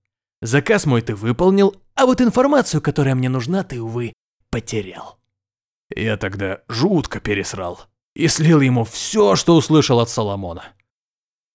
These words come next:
Именно тогда он мне сказал, что я отлично подойду для работы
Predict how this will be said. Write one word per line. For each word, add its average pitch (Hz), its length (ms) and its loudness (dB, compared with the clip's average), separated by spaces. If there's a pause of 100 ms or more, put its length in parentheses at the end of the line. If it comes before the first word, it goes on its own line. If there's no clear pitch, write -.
(120)
Именно 139 320 2
тогда 139 320 2
он 147 100 2
мне 131 120 0
сказал, 120 380 -2
что - 160 -10
я 101 160 -6
отлично 175 600 -2
подойду 135 380 0
для 117 160 0
работы 110 480 -4